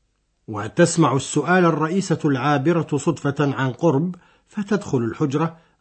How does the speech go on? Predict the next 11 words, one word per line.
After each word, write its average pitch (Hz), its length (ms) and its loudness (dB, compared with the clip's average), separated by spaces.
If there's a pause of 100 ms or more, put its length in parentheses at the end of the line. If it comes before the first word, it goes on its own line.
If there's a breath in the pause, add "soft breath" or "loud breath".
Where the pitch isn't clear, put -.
ظانة 170 720 2
أن 143 200 2
هناك 123 460 0
شيئًا. - 420 -8 (1080)
ولكن 170 420 -4
السيدة 135 540 0
بيرغر 156 380 0
تنثني 139 560 0
عن 120 200 -2
ذلك 131 360 0
سريعًا، 135 560 -2